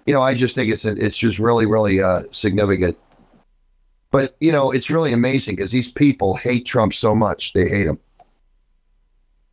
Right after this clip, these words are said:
And they, their, their heads explode because they can't deal with it. And Hollywood's overjoyed, of course, you know, that's just great.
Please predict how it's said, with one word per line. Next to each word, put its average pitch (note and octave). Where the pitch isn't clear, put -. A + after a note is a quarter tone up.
And G#2+
they, G#2
their, G2+
their F#2+
heads B2
explode A2
because F#2+
they F#2+
can't G2+
deal F#2+
with E2
it. -
And C3+
Hollywood's A#2
overjoyed, G2+
of F#2+
course, G2
you F#2+
know, G2
that's G2
just -
great. D2+